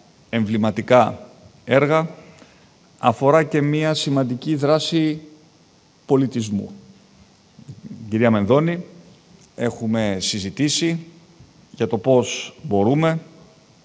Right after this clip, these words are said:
να μετατρέψουμε το παλιό σιλό του λιμανιού στο πιο σύγχρονο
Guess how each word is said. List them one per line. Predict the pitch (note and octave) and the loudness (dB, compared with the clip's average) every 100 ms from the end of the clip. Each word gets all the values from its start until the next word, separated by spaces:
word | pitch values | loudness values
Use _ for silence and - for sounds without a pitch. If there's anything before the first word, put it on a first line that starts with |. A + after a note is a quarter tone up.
| - | 0
να | A2+ | 4
μετατρέψουμε | A2+ A2 C3 C3+ - A2+ G2 F#2 G2 - - - _ - | 4 2 2 2 0 -2 -2 -2 -6 -14 -20 -20 _ -2
το | B2+ | 2
παλιό | A2+ B2 C#3+ | 4 4 4
σιλό | - A#2 A2+ A#2 F#2+ - - - - - _ - | 2 2 4 4 2 -8 -18 -20 -20 -20 _ -4
του | A2 | -2
λιμανιού | G#2 G2 G2 A#2 D#3+ E3 - - - _ - | 0 2 2 4 2 -2 -14 -20 -20 _ -16
στο | - C3+ | -4 -2
πιο | - - D#3+ | 0 2 4
σύγχρονο | - F#3+ G3+ - G#2+ F#2 F#2 G#2 | 6 6 6 4 0 -4 -6 -14